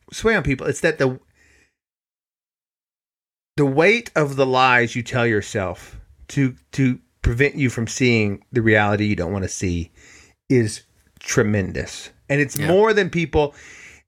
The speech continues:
Speaker 1: it goes so deep that, that people have trouble comprehending it. But, but I'm here to tell you that it goes to a level like, even, you're even lying to yourself about the fact that you can't see God right now,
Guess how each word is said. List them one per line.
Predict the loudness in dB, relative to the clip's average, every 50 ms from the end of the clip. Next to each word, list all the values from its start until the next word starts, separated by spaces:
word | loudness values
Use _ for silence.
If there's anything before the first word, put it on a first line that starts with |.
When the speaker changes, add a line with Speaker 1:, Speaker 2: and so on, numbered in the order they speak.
| _ _ _
Speaker 1:
it | 0 2 2 2 2
goes | 2 4 4 4 2
so | 0 -2 0 2 4 4 4 4
deep | 2 2 2 2 4 2 2 2 2 0 0 -2 -6 _ _ _ _ _ _ _ _ _ _ _ _ _
that, | -4 -4 -4 -6 _ -12
that | -4 -2 -2 -2 0 -2
people | -4 -4 -4 -2 -2
have | -2 -2 0
trouble | 0 0 0 0
comprehending | -4 -4 -4 -4 -4 -4 -6 -4 -6 -6 -8 -10 -10
it. | -12 -14 -8 -6
But, | -6 -6 -6 _ _
but | -2 -2 -2 -2 -6 _ -20 _ -20 _ _ _ _ -6
I'm | 0 0
here | 2 0 0
to | -2 -4
tell | -2 0 0 0 0
you | -2 -4 -4 -6 -6 -8 _ _ _ -20 _ _ _ _ -8 _
that | 0 0
it | 2 2
goes | 2 2 2 2 0
to | 0 0 2
a |
level | 2 2 2 2 2
like, | 0 0 0 -2 -4 _ _ _ _ _ _ _ _ _ _ 0
even, | 2 2 4 4 2 2 2 -2 -6 -12 _
you're | 0 0 0 0 2
even | 0 0 2 2 0 0 0
lying | -2 0 0 2 2 0 0
to | -2 -2
yourself | 0 0 0 0 0 0 0 0 -2
about | 0 0 0 0 0 -2
the | -6
fact | -2 0 2 2 2 0 -4
that | -8
you | -4 -4 -4
can't | -4 -2 0 0 0 0 -2
see | -4 -2 -2 -2
God | 0 2 2 2 4 2 2 0
right | -2 -4 -2 -2 0 0 -2 -2
now, | -6 -8 -8 -8 -10 -12 -14 -16